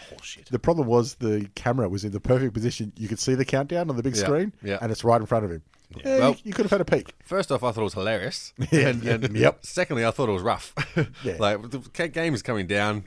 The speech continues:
Speaker 3: let him take the shot. If he's gonna be, like, extremely long. Um, but, I mean, he did take too long. But the whole question was about when does the clock start? And I never really got a definitive answer about when it is supposed to start.
Speaker 2: Uh, it's
Speaker 3: Is
Speaker 2: so-
Speaker 3: it umpire's discretion?
Speaker 2: No, it's as soon as he takes the mark.
Speaker 3: Right.
Speaker 2: Um,
Speaker 1: No, I thought it was as soon as he set the mark.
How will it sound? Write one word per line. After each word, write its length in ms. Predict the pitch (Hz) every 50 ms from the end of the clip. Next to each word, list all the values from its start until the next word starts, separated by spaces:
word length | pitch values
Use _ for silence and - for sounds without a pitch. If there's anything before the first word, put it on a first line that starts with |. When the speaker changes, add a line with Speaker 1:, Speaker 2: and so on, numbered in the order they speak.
| - - -
Speaker 3:
let 100 | 139 139
him 60 | 113
take 120 | 101 101 73
the 60 | 85
shot. 220 | - - 107 107
If 60 | 95 110
he's 60 | 107
gonna 100 | 160 180 135
be, 180 | 104 95 85 80
like, 280 | - 101 92 87 82 -
extremely 460 | 78 - - - - 113 113 104 90
long. 260 | 82 85 90 98 104 - _ _ - - - - _ _ _ -
Um, 500 | 92 95 98 98 101 101 101 95 90 - _ _ _ _ _ -
but, 200 | - 139 135 -
I 40 | 123
mean, 140 | 127 135 117
he 80 | 107
did 160 | - 190 190 - _ _ _ _ _ -
take 200 | - 135 - _ _ _ _ _
too 140 | - - 120
long. 180 | 107 127 117 90
But 240 | 80 131 - - -
the 100 | 127 120
whole 220 | - - 185 185 156
question 320 | - 147 147 135 - 131 107
was 80 | 92
about 280 | 92 85 101 98 95 90
when 140 | 98 110 107
does 80 | 95 85
the 60 | 87
clock 160 | - 98 -
start? 440 | - - - 107 113 92 - _ - _ _ - - - -
And 80 | - 117
I 80 | 123
never 180 | 123 135 175 156
really 120 | 160 143
got 80 | 135 131
a 40 | 117
definitive 340 | 104 - - 135 127 101 107
answer 400 | 120 120 - - 95 95 98 98
about 360 | 87 90 90 98 98 95 82 80
when 160 | 87 107 110
it 100 | 101 92
is 100 | 107 92
supposed 260 | - - - 101 90
to 60 | 98 87
start. 320 | - 120 127 117 78 -
Speaker 2:
Uh, 160 | 135 131 - 135
it's 160 | 147 127 -
Speaker 3:
Is 80 | 120
Speaker 2:
so- 60 | 202 190
Speaker 3:
it 80 | - -
umpire's 280 | 139 131 - 143 131 107
discretion? 520 | 104 - - - 120 - - 226 254 240 _ _ _ _ - -
Speaker 2:
No, 160 | 156 160 147
it's 140 | - - 156
as 80 | 143
soon 120 | - 226 214
as 60 | 147
he 60 | 123
takes 220 | - - 123 107 -
the 60 | 104
mark. 260 | 107 110 95 - - _ _
Speaker 3:
Right. 220 | - 104 95 87 - _ - _ _ _ -
Speaker 2:
Um, 240 | - 101 101 101 98
Speaker 1:
No, 80 | 131
I 20 | 143
thought 80 | 139 165 131
it 20 |
was 80 | 123 107
as 20 |
soon 80 | - 110
as 60 | 95
he 80 | 98 90
set 200 | - - 131 -
the 80 | 113
mark. 200 | 95 78 71 67